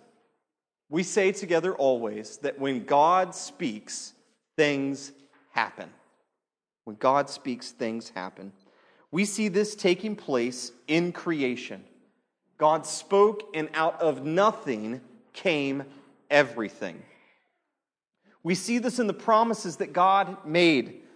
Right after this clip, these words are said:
to Adam and to Noah and to Abraham and David and to you and to me. We see this, though, most clearly and most importantly for the reasons why we're here today,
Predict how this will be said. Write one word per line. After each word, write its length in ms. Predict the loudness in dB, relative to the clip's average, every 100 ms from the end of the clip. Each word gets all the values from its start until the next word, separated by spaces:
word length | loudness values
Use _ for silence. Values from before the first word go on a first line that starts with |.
| _
to 180 | -4 6
Adam 400 | 8 8 4 -4 -12 -20 _ _ _
and 160 | -6 -6
to 100 | -4
Noah 500 | 2 4 4 4 0 -6 -20 -20 _ _ _
and 160 | 0 0
to 180 | 0
Abraham 540 | 2 4 2 0 0 0
and 140 | 0
David 600 | 4 4 4 2 -4 -8 -18 -16
and 360 | -6 -4 -4 -6
to 140 | -8
you 460 | -8 -4 -2 -4 -8 -12
and 140 | -12 -10
to 100 | -8
me. 260 | -6 -8 -12 -20 _ _ _ _ _ _ _ _ _ _ _ _ _ _ _ _ _
We 140 | -2
see 260 | -2 0 2
this, 300 | 2 0 -4
though, 440 | -2 0 0 -2 -6
most 600 | 4 6 6 2 -6 -16 -18 -10
clearly 580 | -2 0 0 -4 -6 -10 0
and 320 | 2 2 4
most 480 | 8 8 6 -4 -4
importantly 760 | -4 0 2 2 0 0 0
for 260 | 0 -2 -2
the 140 | 0
reasons 520 | -2 0 0 0 -2 0
why 260 | 4 4
we're 200 | 4 0
here 240 | -2 -2 -4
today, 640 | -6 0 4 4 2 -4